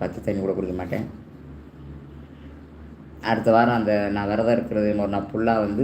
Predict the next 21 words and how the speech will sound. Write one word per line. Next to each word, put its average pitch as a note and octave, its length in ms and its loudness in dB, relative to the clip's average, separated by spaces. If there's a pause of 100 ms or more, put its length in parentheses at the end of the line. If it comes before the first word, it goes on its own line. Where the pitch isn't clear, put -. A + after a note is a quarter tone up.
வீடியோவை G2+ 360 2
நான் F#2 120 -4
அடுத்த F2+ 240 -8
வாரம் G2 220 -2 (540)
ஃபுல்லாவே B2+ 400 6
லைவாவே G#2+ 540 4 (120)
போடுறேன். G2 320 -2 (800)
சரிங்களா? G#2 340 0 (800)
ஏன்னா G2+ 200 0
நீங்க G2 260 0
நான் G2 340 0 (360)
சொல்றது A2+ 300 4 (100)
பொய்யா A2 280 6
கூட G#2+ 180 4
நினைக்கலாம், G2+ 380 -4 (220)
அதனால G2+ 340 -2 (1200)
அன்னைக்கு G2+ 320 -2
போடுறேன். G2 320 0 (2500)
எல்லாருக்கும் G#2+ 520 4 (3500)
குட் A#2 280 0
நைட் B2+ 220 2